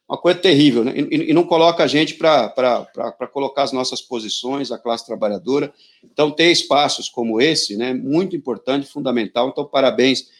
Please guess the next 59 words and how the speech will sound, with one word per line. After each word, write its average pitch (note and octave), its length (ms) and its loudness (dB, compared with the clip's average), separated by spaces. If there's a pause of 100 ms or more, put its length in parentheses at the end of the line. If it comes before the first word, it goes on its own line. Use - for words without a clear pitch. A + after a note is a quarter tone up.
(200)
pelo B2 180 0
programa. B2+ 540 2 (320)
E A#3+ 60 -2
a B3+ 40 2
mensagem A3+ 480 4
é A3+ 40 0
de A3+ 60 0
otimismo, F#3+ 640 0
viu? D#3 200 0
Eu E3 100 -4
sou G#3+ 180 -2
muito F#3+ 240 0
otimista. C3+ 500 -2
Eu A2+ 120 2
acho C#3 80 0
que E3+ 60 -6
nós - 40 -6
estamos F3 180 -4
vivendo D3+ 320 2
a C#3+ 60 2
fase C#3 320 0
mais C#3 260 -2
dura C3 220 -2
e C#3 40 0
mais C3+ 260 0
trágica C3+ 520 0 (300)
da A#2+ 100 2
vida C3 240 0
da A#2+ 120 0
classe A#2 260 -2
trabalhadora A2+ 600 -2
por B2+ 180 -6
tudo C#3 300 -6
isso, C3+ 280 -2
né? A2+ 80 -10
So-, - 200 -10 (240)
sob C#3 280 -4
o C3 60 2
governo B2+ 320 2
de A#2 60 -8
Bolsonaro, A#2 580 0
o A#2 60 -6
desgoverno C3 560 0
do - 20 -2
Bolsonaro, A#2 540 -2
a - 20 -4
situação C#3+ 480 -2
social, B2+ 680 -2 (460)
mas C3+ 260 2
eu E3+ 100 2
tenho E3+ 180 4
certeza F3+ 500 2
absoluta D3+ 480 -2
que D#3+ 60 -8
nós D#3 140 -2
vamos D3+ 180 -4
superar D3 520 0
isso, F#2 220 -10
né? A#2+ 160 -12